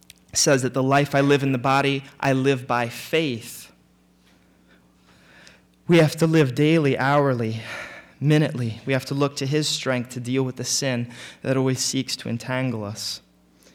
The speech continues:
We didn't get sli-, saved so we can slug out a moralistic battle on our own. We're saved by faith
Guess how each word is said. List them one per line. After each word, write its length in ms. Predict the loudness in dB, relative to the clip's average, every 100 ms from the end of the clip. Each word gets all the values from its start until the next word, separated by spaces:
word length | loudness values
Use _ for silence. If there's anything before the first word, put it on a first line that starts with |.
| _ _ _
We 100 | -2
didn't 220 | 2 2 2
get 120 | 0
sli-, 360 | 0 2 0
saved 400 | 2 4 6 4
so 100 | 2
we 80 | -2
can 120 | -2
slug 400 | 0 0 2 2
out 180 | 4 2
a 40 | 0
moralistic 840 | 0 0 0 0 -2 -2 -6 -4
battle 380 | -2 0 0 -2
on 140 | -2
our 160 | -2 -2
own. 440 | -2 -4 -6 -10 -16 _ _ _ _ -20 -18 -6
We're 120 | -4
saved 400 | 0 2 0 0
by 280 | 2 4 2
faith 480 | -2 -4 -4 -6